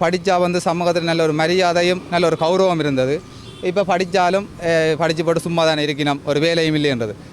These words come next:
அப்ப இப்படியான சில விஷயங்களை வந்து கருத்துல கொண்டு அரசாங்கம் வந்து பல்கலைக்கழக பட்டப்படிப்பை முடிச்ச உடனே ஆக ஒரு வருஷத்துக்கு நீடிக்காம அவர்களுக்குரிய வேலை வாய்ப்பை வந்து வழங்கணும். இப்ப பார்க்க போனீங்கன்னு சொன்னா இந்த வருடமும் வந்து,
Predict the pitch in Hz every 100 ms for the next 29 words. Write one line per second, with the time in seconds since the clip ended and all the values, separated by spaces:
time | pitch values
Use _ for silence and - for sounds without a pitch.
0 | - - 135 156 190 202 196 185 185 165
1 | 160 190 185 180 175 170 170 160 156 160
2 | 139 135 160 208 - 160 196 196 170 156
3 | 135 117 113 160 202 - - - - 180
4 | 208 208 196 196 208 190 180 170 185 190
5 | 185 185 170 185 190 190 160 180 170 120
6 | - - - - - - - - - -
7 | 151 185 196 196 156 170 190 190 190 185
8 | 185 175 180 139 190 196 165 160 180 190
9 | 180 160 156 147 170 190 165 143 147 170
10 | 160 147 107 - - - - - 151 156
11 | 180 180 175 175 170 185 202 190 175 185
12 | 208 190 175 170 165 160 160 165 180 185